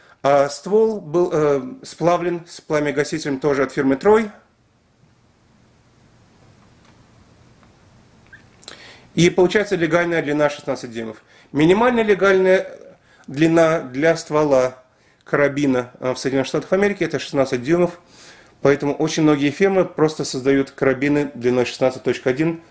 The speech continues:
чтобы никто, в принципе, не мог придраться. В данном случае на этом карабине стоит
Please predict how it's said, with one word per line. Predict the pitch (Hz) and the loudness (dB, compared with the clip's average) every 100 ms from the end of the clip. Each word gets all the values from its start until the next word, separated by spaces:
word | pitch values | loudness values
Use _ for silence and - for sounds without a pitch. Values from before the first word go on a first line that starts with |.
| _ | _
чтобы | - 131 117 | -4 -2 2
никто, | 120 120 151 | 0 2 0
в | - | 0
принципе, | 135 127 - | -4 -4 -4
не | 127 120 | -4 -2
мог | 117 120 | -2 -4
придраться. | 120 107 107 - - _ _ _ _ _ _ _ - - - - | -6 -4 -4 -6 -14 _ _ _ _ _ _ _ -20 -20 -20 -14
В | - | 2
данном | 196 233 | 4 4
случае | 220 220 214 214 | 0 -2 2 0
на | 185 170 | 2 2
этом | 180 180 | 2 0
карабине | 170 170 160 170 165 160 | -2 -2 -2 0 0 0
стоит | - 151 147 147 | -2 -2 -2 -4